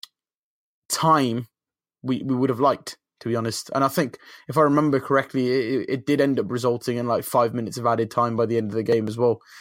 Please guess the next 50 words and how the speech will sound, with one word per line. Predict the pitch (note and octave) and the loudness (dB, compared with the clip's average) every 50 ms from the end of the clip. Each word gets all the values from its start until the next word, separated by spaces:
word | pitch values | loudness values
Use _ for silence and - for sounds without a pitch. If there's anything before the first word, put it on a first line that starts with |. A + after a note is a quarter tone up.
| - _ - | -18 _ -4
It | C3 | -4
just | B2+ - - - _ _ | -2 -2 -4 -8 _ _
gives | - D3 C3+ A#2 | 0 0 2 4
you | C3 B2+ | 4 4
an | B2+ | 4
idea | B2 B2 A#2 B2 C3 B2 | 4 4 4 4 4 4
of | A#2 | 6
how | B2 A#2+ A#2+ | 4 4 2
many | A#2+ A#2 | 2 0
stoppages | A2+ - - - B2+ - - B2 A2+ A2+ G#2+ | -2 -2 -2 -2 -2 -2 -2 -6 -6 -4 -2
there | A#2+ A2+ | 0 0
were. | A2 A2+ A2 - - - - - | 2 0 0 -2 -6 -20 -12 -4
And | - F3 | 0 2
you | G3 | 4
don't | F3 A3+ G#3+ E3+ D#3 | 4 4 4 4 4
need | D#3 E3+ E3 C3+ | 4 4 4 4
that, | A2+ C3 A2 A#2 | 4 2 2 2
especially | C3+ - - D#3 D3 - - C#3 | 0 0 0 0 0 2 0 0
when | C#3 C3 | 2 2
it | C3 A#2 | 2 2
is | C#3+ C3 A2+ A#2+ | 0 0 0 0
rainy | A2+ B2+ B2 B2+ C3 B2 B2 A#2+ A#2+ | 0 2 2 2 2 0 0 0 -2
and | A#2 A#2 | -2 -4
such | - - B2+ - | -6 -8 -8 -6
a, | B2+ G2 - - | -6 -6 -6 -4
you | - C3+ | -6 -4
know, | A#2+ A2 G2+ _ - - - - - - | -4 -4 -6 _ -14 -20 -20 -18 -8 -6
and | C3 A2 D#2+ E2+ | -4 -4 -4 -4
such | - C#3 B2+ - | -6 -6 -4 -4
a | - | -4
stodgy | - - - C#3 C3 A2+ A#2 B2 | -2 2 2 2 2 2 -2 -2
sort | - - B2+ A#2+ A2 A#2 | 0 2 2 2 2 0
of, | A2 - - - - _ _ _ - - | -2 -4 -12 -20 -20 _ _ _ 0 4
uh, | B2 A#2+ A2+ - | 4 4 6 4
atmosphere | - C3 A#2 B2 B2 - - - A#2+ A#2 G#2+ - | 2 0 0 0 -2 -4 -2 0 0 0 0 -2
to | A#2+ | -6
start | A2+ - - - C3 C#3+ D3 - | -8 -4 0 2 4 4 4 2
with. | B2+ B2 A#2 - _ _ _ _ - - | 2 -2 -2 -4 _ _ _ _ -8 -4
Um, | B2 A#2+ A#2 A2+ A2+ A2 G#2+ - _ _ _ - - - _ - | -2 0 0 0 -2 -4 -6 -10 _ _ _ -16 -16 -16 _ -2
but | - A2+ - - | -2 0 0 2
it, | B2 A#2 D#2+ | 0 0 0
it, | G#2 A#2+ - | 0 -2 0
it | F2 C#3+ B2+ | 0 -2 2
didn't, | C#3+ D3 C#3 C#3 A#2+ F#2+ - - | 2 2 2 2 0 -2 -2 -2
it | C3+ C3 | -2 0
didn't | - C#3+ B2+ B2+ | 0 0 0 2
help | C3 C3 B2 - - | 2 2 2 2 0
the | B2+ | -2
game | A#2 B2 A#2+ A#2 A2+ | 0 0 0 0 -2
whatsoever. | A2+ - - - A#2+ B2 A2+ A2+ | -4 -4 -2 0 0 2 2 0